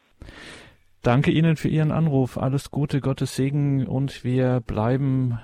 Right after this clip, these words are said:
im süddeutschen Raum. Eine weitere Hörerin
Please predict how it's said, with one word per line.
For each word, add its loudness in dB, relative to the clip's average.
im -2
süddeutschen -4
Raum. 2
Eine 0
weitere 0
Hörerin 0